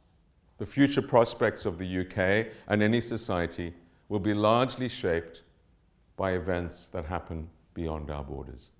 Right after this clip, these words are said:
And this is more so than ever before. But it's also true that governments have a less and less a role to play.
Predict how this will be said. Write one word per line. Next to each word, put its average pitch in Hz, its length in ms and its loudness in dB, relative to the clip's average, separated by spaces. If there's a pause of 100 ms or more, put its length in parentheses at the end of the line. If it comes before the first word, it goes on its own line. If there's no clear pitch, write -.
(1400)
And 107 140 -2
this 101 100 -4
is 104 100 -4
more 120 380 4
so 90 460 0
than 92 160 -2
ever 80 180 -6
before. 71 460 -12 (520)
But 120 100 -2
it's 117 80 -2
also 170 260 4
true 151 600 6 (600)
that - 240 0
governments 139 760 6 (1300)
have 101 180 -4
a 101 40 -2
less 98 280 0
and 85 120 -8
less 82 240 -10
a - 40 -8
role 76 260 -8
to 78 120 -18
play. 76 280 -14